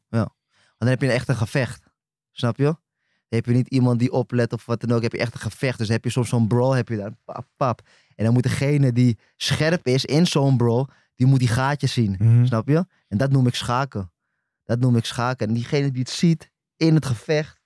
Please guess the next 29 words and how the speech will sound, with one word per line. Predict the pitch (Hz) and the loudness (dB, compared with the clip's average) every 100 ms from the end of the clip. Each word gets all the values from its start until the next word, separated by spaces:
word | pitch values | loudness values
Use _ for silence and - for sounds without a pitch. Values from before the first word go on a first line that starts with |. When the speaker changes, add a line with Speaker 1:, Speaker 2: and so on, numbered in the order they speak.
| _ _ _ _ | _ _ _ _
Speaker 1:
pam, | - 147 123 | -2 2 2
die | 123 | 2
hem | |
even | 123 135 | 0 0
erop | 127 135 | 0 -2
zet. | - 120 - _ _ _ _ _ _ _ | -2 -4 -4 _ _ _ _ _ _ _
En | 98 | -6
dat | 117 - | -6 -2
vind | 117 | -4
ik, | 104 - | -4 -4
eh, | 104 101 104 | -6 -4 -2
ja, | 110 101 - _ | -2 -2 -8 _
dat, | _ 104 | _ -6
dat | 113 98 | -4 -2
heb | 107 | -2
ik | 104 | 0
liever. | 107 - 101 82 _ | -2 -2 -8 -10 _
Dat | 101 | -12
heb | 98 | -10
ik, | 95 | -8
eh, | 95 95 92 - _ _ | -6 -4 -6 -10 _ _
ja. | - 101 - | -8 -8 -2
Speaker 2:
Ja. | 117 | -2
Het | 92 - _ _ _ _ _ _ _ _ _ 117 | -2 -10 _ _ _ _ _ _ _ _ _ -4
jaar | 120 | -2
afsluiten | 120 - 151 135 | -2 -2 0 2
met | 123 | 2
een | 127 | 2
bang. | 123 143 185 | 2 2 0